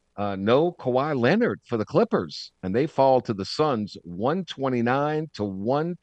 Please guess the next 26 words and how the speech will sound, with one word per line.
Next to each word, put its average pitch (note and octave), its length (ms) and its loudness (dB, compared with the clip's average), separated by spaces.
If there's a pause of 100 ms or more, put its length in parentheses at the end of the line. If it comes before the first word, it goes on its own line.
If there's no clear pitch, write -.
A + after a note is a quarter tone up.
twenty-four. C3 1120 0 (340)
Phoenix D#3 360 -2
with A2+ 160 -2
a F#2+ 60 0
two E3 240 -6
games C#3 440 -2
to A2 120 -4
one A2+ 400 0
lead. C#3+ 380 -2 (320)
It's F2 180 -10
not C3+ 240 -2
been C#3+ 180 -2
so C#3 220 -2
much C3 320 -2
Kevin B2 320 -2
Durant. A#2+ 380 -2
It's G#2 160 -8
been G2 240 -2
Devin A2 400 2
Booker. F2+ 420 0 (260)
Devin A#2+ 280 2
Booker A2+ 200 2
with G2 160 0
another A2 520 2
forty-point G2+ 880 -4
performance. G2+ 640 -2